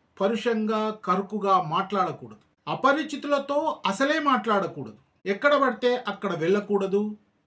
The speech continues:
అనవసర విషయాలలో జోక్యం చేసుకోకూడదు.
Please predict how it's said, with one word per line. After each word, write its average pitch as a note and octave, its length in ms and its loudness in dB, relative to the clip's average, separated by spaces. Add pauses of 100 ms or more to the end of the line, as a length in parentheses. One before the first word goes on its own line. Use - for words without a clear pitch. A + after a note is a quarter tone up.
(120)
అనవసర C#4+ 460 2
విషయాలలో A3+ 880 2 (120)
జోక్యం G#3 440 0
చేసుకోకూడదు. C#3+ 720 -8